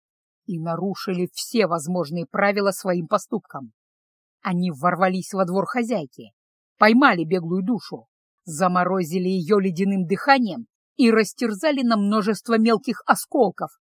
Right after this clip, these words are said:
мстя за долгую опалу. Ива прижала руку к груди, чувствуя, что слёзы вновь который раз за последние дни наворачиваются на глаза. Когда же они пришли в себя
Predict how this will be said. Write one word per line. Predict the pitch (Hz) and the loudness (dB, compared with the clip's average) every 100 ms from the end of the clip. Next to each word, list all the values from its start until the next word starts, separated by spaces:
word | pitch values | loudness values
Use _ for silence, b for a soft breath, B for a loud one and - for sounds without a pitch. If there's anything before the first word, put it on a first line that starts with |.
| _ | _
мстя | 233 - - 220 | -8 -6 -4 -4
за | 165 | -2
долгую | 185 202 160 196 | 0 0 2 0
опалу. | 208 220 135 113 _ _ _ _ _ _ _ _ | 2 2 0 -8 _ _ _ _ _ _ _ _
Ива | 226 220 208 | -6 -4 -4
прижала | 202 226 196 220 214 | -2 -4 0 0 0
руку | 220 - 208 | -2 -4 -6
к | 175 | -4
груди, | 233 233 254 277 254 _ _ _ | -2 0 -2 -2 -6 _ _ _
чувствуя, | - 277 - 247 247 | -4 -4 -2 0 0
что | 233 294 | 0 -2
слёзы | 247 285 302 269 262 | -2 0 0 0 -2
вновь | 226 302 262 - | 0 2 2 2
который | 220 240 220 220 | -2 2 2 2
раз | 220 | 2
за | 165 220 | 2 2
последние | 233 - 240 214 208 233 | 2 0 -2 -2 0 -2
дни | 196 269 | 0 2
наворачиваются | 269 240 240 214 - 240 226 262 | 2 4 4 2 0 -4 -2 -2
на | 240 | -2
глаза. | 285 269 214 117 _ _ _ _ _ _ _ _ _ | -2 -2 -6 -8 _ _ _ _ _ _ _ _ _
Когда | - 165 143 170 | -12 -10 -8 -8
же | 143 175 | -6 -4
они | 170 170 165 | -4 -4 -4
пришли | 190 175 - 180 | -4 -4 -4 -6
в | - | -6
себя | - 185 180 170 | -8 -4 -2 -2